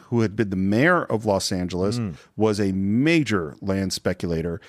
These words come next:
Speaker 1: and this guy made a ton of money out of water shenanigans. Because what, and we'll get to kind of what this is. I won't go into it in detail now, but,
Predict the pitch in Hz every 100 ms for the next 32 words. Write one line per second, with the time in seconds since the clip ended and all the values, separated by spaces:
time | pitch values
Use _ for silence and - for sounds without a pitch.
0 | - - 87 113 113 - 95 90 90 90
1 | 87 - 90 - - - 151 131 107 101
2 | - 101 104 107 104 92 90 - 92 87
3 | 90 101 107 - 104 90 82 76 69 -
4 | - - 113 127 107 113 101 - - 127
5 | 135 131 156 135 131 117 98 107 101 -
6 | 90 98 107 104 98 113 95 104 98 98
7 | 107 98 95